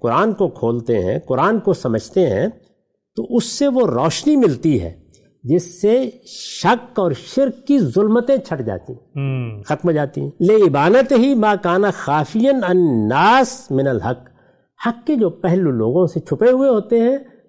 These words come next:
Speaker 1: قرآن ان کو واضح کر دیتا ہے۔ تو روشنی جس طرح چیزوں کو واضح کرتی ہے، یہ بھی اسی طرح کرتا ہے۔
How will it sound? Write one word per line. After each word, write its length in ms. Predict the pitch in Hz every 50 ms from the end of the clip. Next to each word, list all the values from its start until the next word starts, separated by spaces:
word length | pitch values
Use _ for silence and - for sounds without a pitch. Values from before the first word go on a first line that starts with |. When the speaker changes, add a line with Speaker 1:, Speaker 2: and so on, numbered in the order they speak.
| _ -
Speaker 1:
قرآن 300 | 123 110 107 139 185 214
ان 140 | 202 190 180
کو 200 | - 233 233 165
واضح 280 | 113 92 98 113 131 139
کر 180 | - 156 143
دیتا 360 | 131 131 127 120 127 - 123 117
ہے۔ 60 | 117 - _ _ _ _ _ _ _ _ _ _ _ -
تو 100 | 123 113
روشنی 520 | 98 101 110 160 175 - - 254 302 285
جس 180 | 233 202 - -
طرح 160 | - 185 175
چیزوں 320 | 165 - 151 135 165 170 160
کو 100 | 170 127
واضح 260 | 113 107 117 143 185 185
کرتی 380 | - 208 196 - 262 262 254 240
ہے، 100 | 202 156 - - - - _
یہ 200 | - 95 101 101
بھی 100 | 95 120
اسی 220 | 131 123 - 170 156
طرح 160 | 151 156 160
کرتا 400 | 156 151 131 123 - 147 135 123
ہے۔ 80 | 127